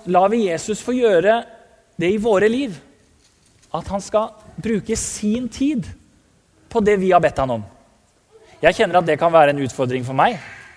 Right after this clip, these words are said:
For jeg ønsker jo at, eh, noen skal, «Ja, jeg ba jo, jeg ba jo i går. Hva skjer i dag?» Men når vi har gitt det til Jesus,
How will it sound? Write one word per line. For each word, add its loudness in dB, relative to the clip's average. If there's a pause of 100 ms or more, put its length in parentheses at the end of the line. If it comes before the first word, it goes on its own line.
(240)
For 6
jeg 8
ønsker 0
jo 10
at, 6
eh, 6
noen -2
skal, 0
«Ja, 6
jeg 4
ba 10
jo, 4
jeg 4
ba 8
jo 0
i 2
går. 2 (120)
Hva 6
skjer 0
i -2
dag?» 4 (1900)
Men -2
når 2
vi 4
har 6
gitt 0
det 0
til -2
Jesus, -2